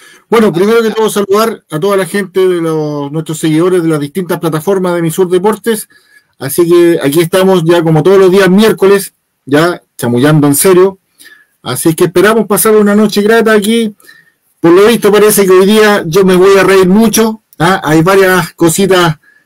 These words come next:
Speaker 1: anécdotas que voy a saber de, de Andrés Ampuero y las vamos a compartir. Así es que,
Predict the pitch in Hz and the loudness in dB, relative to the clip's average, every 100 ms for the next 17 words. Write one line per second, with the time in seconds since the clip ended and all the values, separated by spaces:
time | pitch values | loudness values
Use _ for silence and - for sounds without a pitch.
0 | - 147 180 185 180 185 175 170 180 185 | -6 0 2 2 2 0 2 2 2 0
1 | 151 160 185 190 170 - 117 143 147 147 | 0 0 2 0 -4 -12 -4 -2 0 0
2 | 139 131 - _ - 120 147 143 160 156 | -2 -4 -12 _ -10 -2 0 2 0 0
3 | 143 - 208 220 - _ _ _ 127 131 | -4 2 2 2 -6 _ _ _ -4 -2
4 | 123 170 160 151 143 139 127 139 - 208 | 0 0 0 -2 -2 -4 -4 -6 -2 -2
5 | 226 - - _ _ 127 147 165 160 - | -4 -12 -20 _ _ -8 -2 -2 -2 0
6 | 156 151 151 147 147 143 139 135 | 2 2 2 2 2 2 2 -2